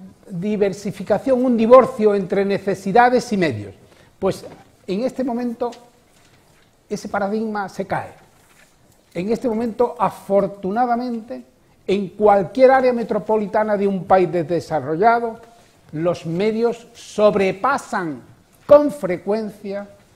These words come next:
el número de lesionados. En París, por ejemplo, hubo una correlación de uno a cuatro. Por cada lesionado había cuatro actores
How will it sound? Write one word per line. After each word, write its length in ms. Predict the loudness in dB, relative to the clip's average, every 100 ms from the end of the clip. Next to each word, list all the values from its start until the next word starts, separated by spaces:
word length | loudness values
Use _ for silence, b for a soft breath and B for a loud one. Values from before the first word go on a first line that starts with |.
| _
el 160 | -6 -2
número 300 | -2 0 0
de 80 |
lesionados. 460 | -2 -6 -14 -16 -18 -20 -20 _ _ b b -8
En 200 | -8 -4
París, 320 | -2 -2 -4
por 180 | -6 -10
ejemplo, 540 | -6 -6 -4 -8 -8 -14 b b _
hubo 220 | -2 0
una 300 | 2 2 2
correlación 800 | 4 2 4 2 0 0 -4 -2 0
de 300 | -2 -4 -6
uno 360 | -4 -4 -8 -14 _
a 140 | -6
cuatro. 400 | 2 2 2 -8 -6
Por 200 | -6 -2
cada 420 | -2 0 -2 -4 -4
lesionado 920 | 2 2 2 -4 -6 -4 -4 -6 -10 b b b -8
había 300 | -2 -2 -2
cuatro 800 | -6 0 4 4 2 -2 -6 -6
actores 840 | -10 -10 _ -4 -2 -4 -8 -20